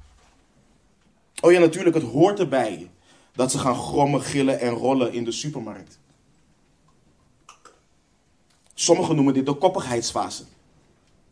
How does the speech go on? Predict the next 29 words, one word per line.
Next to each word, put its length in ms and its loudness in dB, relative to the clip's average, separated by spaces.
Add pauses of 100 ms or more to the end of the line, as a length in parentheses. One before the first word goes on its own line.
(960)
En 120 -8
weet 100 2
je 60 -2
wat 100 -2
ik 140 -4
er 160 -8
grappig 320 -2
aan 120 -2
vind? 220 -2
Wanneer 200 4
ze 120 -2
volwassen 380 2
zijn, 360 -10 (520)
dan 100 -4
zeggen 240 0
dezelfde 460 0
ouders, 580 0 (420)
"Ha, 140 -6
je 140 -2
bent 120 -6
net 100 -4
zo 120 -4
koppig 240 -2
als 100 -2
toen 120 -2
je 60 4
een 60 2
kind 200 -8
was." 340 -10